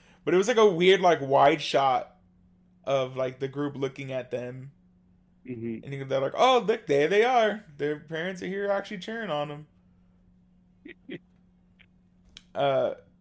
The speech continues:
Speaker 1: Jay, are you, would you say you're a Slice of Life fan?
Speaker 2: I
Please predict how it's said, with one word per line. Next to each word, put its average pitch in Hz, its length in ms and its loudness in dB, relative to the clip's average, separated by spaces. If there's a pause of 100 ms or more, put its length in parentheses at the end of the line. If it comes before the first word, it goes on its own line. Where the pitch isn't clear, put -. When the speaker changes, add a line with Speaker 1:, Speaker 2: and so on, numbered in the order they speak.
(1700)
Speaker 1:
Jay, 214 300 2
are 208 160 4
you, 285 240 -2
would 240 280 -8
you 285 80 -6
say 294 160 -6
you're 254 200 -4
a 262 40 -6
Slice 240 360 -4
of 220 100 -14 (340)
Life 190 300 -2
fan? 175 400 -6 (880)
Speaker 2:
I 185 40 -20